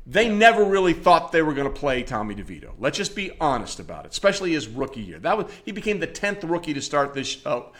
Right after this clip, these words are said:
Speaker 1: at quarterback this season. That's the most, uh, I think in N F L history we've seen ten rookie
Speaker 2: Yeah,
Speaker 1: quarterbacks
Speaker 2: ever.
Speaker 1: start games.
Speaker 2: Yep.
Speaker 1: So, so this is an outlier, but every decision the Giants have made this offseason has turned out to be wrong.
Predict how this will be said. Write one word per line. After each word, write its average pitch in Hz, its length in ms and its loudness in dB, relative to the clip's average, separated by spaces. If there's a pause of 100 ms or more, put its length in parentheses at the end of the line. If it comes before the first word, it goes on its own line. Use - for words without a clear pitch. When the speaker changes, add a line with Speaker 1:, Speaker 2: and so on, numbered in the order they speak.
(140)
Speaker 1:
at 120 120 -10
quarterback 139 400 0
this 123 140 -10
season. 139 240 -8
That's 135 140 -8
the 139 60 -8
most, 139 340 -6 (380)
uh, 110 180 -6 (140)
I 120 80 -6
think 139 180 -8
in 131 80 -4
N 131 100 -2
F 127 100 -8
L 104 60 -6
history 117 400 -6
we've 95 100 -8
seen 104 160 -8
ten 117 200 -8
rookie 104 180 -12
Speaker 2:
Yeah, 107 100 -10
Speaker 1:
quarterbacks 101 200 -6
Speaker 2:
ever. 90 60 -10
Speaker 1:
start 92 280 -10
games. 80 380 -16
Speaker 2:
Yep. 113 180 -10
Speaker 1:
So, 139 340 -2 (160)
so 190 380 -2
this 262 220 -2
is 190 120 -4
an 170 100 2
outlier, 147 560 0 (360)
but 160 320 0
every 190 360 6
decision 160 500 -2
the 139 80 -2
Giants 135 340 -4
have 117 120 -10
made 120 240 -4
this 113 240 -6 (320)
offseason 110 540 -6 (400)
has 110 140 -10
turned 123 220 -4
out 104 100 -6
to 104 60 -10
be 87 100 -12
wrong. 78 260 -16